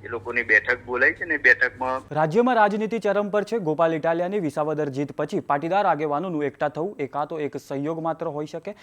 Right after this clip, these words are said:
Speaker 2: અને કાં તો વર્ષ બે હજાર પંદરમાં, બે હજાર સત્તરની ચૂંટણી પહેલા જે પાટીદારો એકત્રિત થયા એક પ્રયોગ પણ હોઈ શકે. હવે અઠ્યાવીસ જૂને ગાંધીનગરમાં પાટીદારો આગેવાનો ફરીથી ભેગા થવાના છે.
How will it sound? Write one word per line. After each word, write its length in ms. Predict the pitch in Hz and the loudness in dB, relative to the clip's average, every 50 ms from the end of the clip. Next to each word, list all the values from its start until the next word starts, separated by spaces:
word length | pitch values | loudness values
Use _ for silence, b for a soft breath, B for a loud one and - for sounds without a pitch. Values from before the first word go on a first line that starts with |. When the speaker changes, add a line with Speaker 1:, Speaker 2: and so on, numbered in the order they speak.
| b b | b b
Speaker 2:
અને 160 | 185 208 214 | 0 2 2
કાં 180 | 208 220 226 240 | 6 6 6 6
તો 120 | 233 226 | 6 6
વર્ષ 240 | 190 190 208 196 165 | 6 6 4 4 2
બે 140 | 180 185 196 | 0 0 2
હજાર 200 | 185 196 208 214 | 2 2 2 2
પંદરમાં, 520 | 214 - 170 165 165 196 - 220 170 143 | 2 -2 -2 0 0 0 2 2 0 0
બે 80 | 143 151 | 0 0
હજાર 180 | 147 143 156 147 | 0 0 -2 -4
સત્તરની 560 | - 156 139 - _ - 165 165 160 170 160 | -4 -6 -10 -8 _ -8 -8 -6 -6 -6 -6
ચૂંટણી 380 | - - 147 143 156 160 156 | -6 -6 -6 -4 -4 -4 -4
પહેલા 300 | 151 - 143 175 202 170 | -2 -2 -2 0 0 0
જે 120 | 135 131 139 | -2 -2 -2
પાટીદારો 500 | - 143 135 127 156 156 170 180 185 170 | -2 -2 -2 -2 -2 -4 -4 -4 -4 -4
એકત્રિત 420 | 139 - 143 - 147 147 - _ | -6 -6 -6 -6 -6 -6 -6 _
થયા 280 | - 143 175 180 143 B B B B | -2 0 2 2 0 B B B B
એક 140 | 185 196 196 | 2 2 2
પ્રયોગ 320 | - 190 202 214 220 202 - | 2 2 4 4 4 4 2
પણ 140 | 208 185 | 0 -2
હોઈ 160 | 143 135 135 123 | 0 -2 -2 -4
શકે. 300 | - 135 - - 131 120 _ _ 151 | -6 -10 -14 -16 -20 -20 _ _ -4
હવે 120 | 143 151 | -2 0
અઠ્યાવીસ 360 | 143 139 - 151 156 175 196 | -2 -2 -2 -2 -2 -2 -2
જૂને 240 | 170 185 185 185 185 | -2 -2 -2 -2 0
ગાંધીનગરમાં 600 | 165 165 160 160 170 170 165 160 170 175 180 190 - | 0 0 0 0 -2 -2 -2 -2 -2 -2 -2 0 0
પાટીદારો 420 | 160 151 151 156 156 156 156 156 | 0 0 0 -2 -2 -2 -2 -2
આગેવાનો 400 | 143 139 135 147 147 156 170 175 | -2 -2 -2 -2 -4 -4 -4 -6
ફરીથી 360 | 139 - 139 143 151 156 160 | -6 -4 -4 -4 -2 -2 -2
ભેગા 200 | 147 156 147 160 | -2 -2 -2 -2
થવાના 360 | 151 156 151 156 151 151 156 | -4 -4 -4 -4 -4 -4 -6
છે. 140 | 147 - 175 | -8 -10 -14